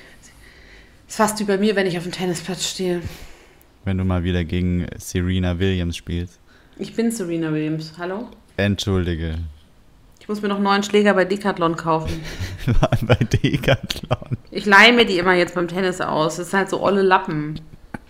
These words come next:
Speaker 1: Ich muss ein bisschen mein Game absteppen.
Speaker 2: Bitte. Aber nur Decathlon-Qualität.
Speaker 1: Natürlich. Ich weiß ja noch nicht, ob ich die Karriere weiter verfolge. Da kann ich noch nicht so viel Geld ausgeben.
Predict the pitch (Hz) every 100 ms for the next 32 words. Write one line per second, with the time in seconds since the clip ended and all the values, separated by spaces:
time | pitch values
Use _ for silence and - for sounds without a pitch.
0 | - - - - - - - - - 170
1 | 208 214 208 226 202 190 190 208 190 156
2 | - 165 160 151 156 156 - 120 - -
3 | - - - - 107 - 90 90 101 -
4 | - - _ - - 101 104 113 123 127
5 | 120 - 110 104 95 90 87 - 87 82
6 | - 78 76 - _ _ - - - 202
7 | 202 - - 247 233 185 208 - 285 277
8 | - - - - 208 240 254 233 247 220
9 | 226 226 214 226 214 220 214 202 214 247
10 | 220 202 - 226 220 208 202 202 190 311
11 | - 160 151 143 143 147